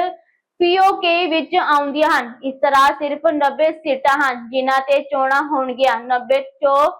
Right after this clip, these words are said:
ਤਰਤਾਲੀ ਸੀਟਾਂ ਕਸ਼ਮੀਰ ਡਿਵੀਜ਼ਨ ਦੇ ਹਿੱਸੇ ਆਈਆਂ ਹਨ, ਜਦਕਿ ਸੈਂਤਾਲੀ ਜੰਮੂ ਡਿਵੀਜ਼ਨ ਦੇ ਹਿੱਸੇ ਆਉਂਦੀਆਂ ਹਨ।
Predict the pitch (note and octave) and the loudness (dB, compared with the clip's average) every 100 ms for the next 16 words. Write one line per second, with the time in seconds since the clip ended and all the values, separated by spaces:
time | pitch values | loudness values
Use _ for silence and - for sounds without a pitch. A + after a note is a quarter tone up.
0 | _ _ _ F4+ F4+ F4 F4+ G4+ G4 E4+ | _ _ _ -2 2 2 2 0 -2 0
1 | F4 F4 F4 F4 F4 D#4+ D4+ D4+ D#4+ C4 | 2 2 2 -2 0 -2 0 2 0 -2
2 | C#4+ C#4 C#4 C#4+ D#4+ D4+ D#4 E4 D#4 D#4 | -2 -2 0 0 2 2 2 0 -4 -2
3 | D#4 - C4+ C4+ C4+ D4 C#4 A#3 A3+ C4 | -4 -2 -2 -2 0 0 -2 -4 -6 -2
4 | B3 - C#4+ D4 D4+ C#4 C4+ C4+ C4+ C#4 | -2 -4 -8 -8 -4 -4 0 0 0 -2
5 | C4+ C4 C4+ C4+ C#4+ C4 A#3 C4+ C4+ C4+ | -4 -2 -2 -4 -4 -4 -2 -2 2 0
6 | D#4+ D4+ - C#4+ B3+ B3 B3+ B3 | 0 -4 -2 0 0 0 -2 -2